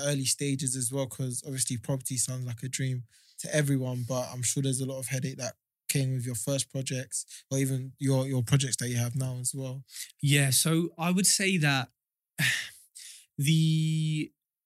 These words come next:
Speaker 2: to answer the first question, <sighs> I mean, to be the person I am, it's taken, what, twenty-eight years of life, I
Speaker 1: Mm.
Speaker 2: suppose, like, in, in technicality. But,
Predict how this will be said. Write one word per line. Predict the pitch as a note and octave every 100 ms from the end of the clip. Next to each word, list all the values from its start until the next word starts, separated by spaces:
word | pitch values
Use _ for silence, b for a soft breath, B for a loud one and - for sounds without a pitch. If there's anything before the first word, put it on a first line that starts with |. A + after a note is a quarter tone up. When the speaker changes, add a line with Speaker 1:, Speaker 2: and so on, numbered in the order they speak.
| _ - _ _ -
Speaker 2:
to | D#3+
answer | E3+ F#3+ G3 F3
the | D3 E3 D#3 C#3+
first | - - E3 D#3 - -
question, | B2 A2+ - A#2+ C3 D3+ -
<sighs> | _ _ _ _ _ - - _ - - - _ _ _ _ -
I | - - - - -
mean, | F3 F3+ - - - -
to | D#3+
be | D#3
the | G#3+
person | - F#3 -
I | C#3 D#3
am, |
it's | A#2 A2+
taken, | C3+ A#2+ B2
what, | A#2 A2+
twenty-eight | - B2+ B2 A#2 _ - C3+
years | C3+ A#2+
of | A#2+
life, | B2 D3+ B2+ -
I | B2
Speaker 1:
Mm. |
Speaker 2:
suppose, | D3+ C#3+ C3 C3
like, | B2 A2
in, | B2+ -
in | C3
technicality. | A#2+ C3+ C3 C#3 D3 C3+
But, | A#2 C3